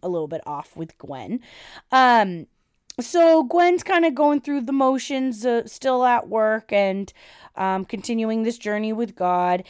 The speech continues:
And she receives this letter from a little girl that was in the village that she was helping restore the church.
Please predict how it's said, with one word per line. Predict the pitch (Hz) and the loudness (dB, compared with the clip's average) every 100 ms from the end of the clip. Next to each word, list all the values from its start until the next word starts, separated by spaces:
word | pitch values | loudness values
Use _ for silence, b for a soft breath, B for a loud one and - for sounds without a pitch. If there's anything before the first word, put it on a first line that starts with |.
| b b - | b b -4
And | 220 220 214 208 214 | 2 4 4 2 0
she | - 233 | -6 -8
receives | 202 214 - - 254 262 226 | -6 -8 -8 -8 -6 -6 -6
this | 262 - | -6 -6
letter | 226 233 277 359 247 202 208 - | -10 -6 -2 2 4 4 2 -2
from | - 233 214 208 | -8 0 0 0
a | 208 | -2
little | 226 247 233 | 0 0 0
girl | 190 240 226 202 196 233 - _ _ | -2 0 4 6 6 4 2 _ _
that | 196 202 214 196 | -4 4 6 4
was | 208 214 196 - | 2 -2 -2 -6
in | 220 220 | -2 -2
the | 202 | -4
village | 185 190 233 202 190 185 233 - | -6 0 0 0 -2 -4 -6 -4
that | 214 202 - | -2 -2 -4
she | 214 | -10
was | 196 190 | -8 -6
helping | 196 180 190 180 175 - b b | -6 -4 -4 -2 -4 -10 b b
restore | 202 - 220 196 | -8 -4 -2 -2
the | 185 | -4
church. | - - 208 170 - - | -10 -4 -2 -2 -6 -16